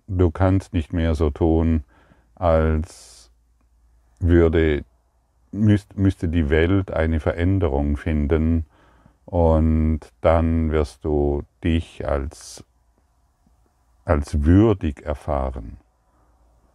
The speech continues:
Dieser Kurs ist für Würdige und du bist ohne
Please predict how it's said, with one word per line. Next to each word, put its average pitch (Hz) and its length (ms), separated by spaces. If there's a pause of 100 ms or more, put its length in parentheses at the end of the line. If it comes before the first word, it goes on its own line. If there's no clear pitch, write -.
(280)
Dieser 80 220
Kurs 95 420
ist - 340
für 69 280
Würdige 67 640 (840)
und 82 300
du 85 160
bist - 480 (580)
ohne 85 540